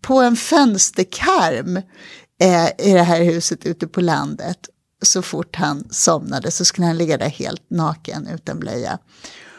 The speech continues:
Och som förälder så hade jag ingen aning om, jag visste inte vad det betydde att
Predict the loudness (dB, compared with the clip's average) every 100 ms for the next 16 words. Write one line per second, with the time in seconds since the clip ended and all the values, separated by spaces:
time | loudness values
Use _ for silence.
0 | -20 _ -4 -4 -4 -2 2 2 4 4
1 | 6 4 4 4 4 4 4 4 4 4
2 | 4 0 2 4 6 6 4 4 4 4
3 | 0 -4 -12 -8 0 2 2 2 0 0
4 | 0 0 0 -4 -10 -4 -2 0 0 -2
5 | -2